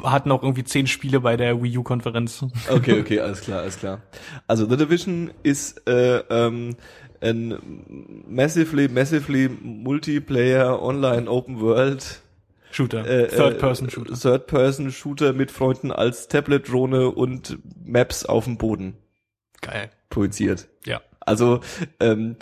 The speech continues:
Speaker 2: das Witzige ist, die, die Gameplay-Demo, ähm,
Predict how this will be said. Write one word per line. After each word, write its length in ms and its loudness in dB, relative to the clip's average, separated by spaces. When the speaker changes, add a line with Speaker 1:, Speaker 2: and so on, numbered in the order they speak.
Speaker 2:
das 160 -2
Witzige 300 0
ist, 260 -2
die, 120 -6
die 120 -8
Gameplay-Demo, 880 0
ähm, 360 -2